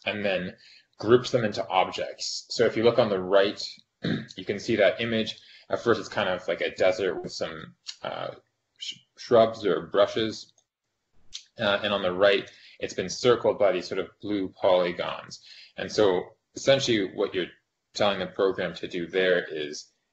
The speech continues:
um, just group those, uh, different features on the landscape, and you can adjust how large or small you want those to be.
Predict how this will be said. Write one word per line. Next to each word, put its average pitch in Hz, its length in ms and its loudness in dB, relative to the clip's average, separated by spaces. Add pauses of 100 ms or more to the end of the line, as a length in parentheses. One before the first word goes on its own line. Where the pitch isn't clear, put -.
(120)
um, 71 240 -6
just - 380 -12
group 110 380 -2
those, 95 440 0 (180)
uh, 80 240 0 (140)
different 90 560 -2 (540)
features 123 500 2
on 104 80 0
the 92 80 0
landscape, 92 760 0
and 87 140 -4
you 87 60 -2
can 90 180 -2
adjust 110 520 2
how 90 420 2
large 95 540 0
or - 60 -6
small 92 420 -2
you 82 200 -8
want 82 240 -2
those 80 200 -4
to - 100 -12
be. 90 400 -4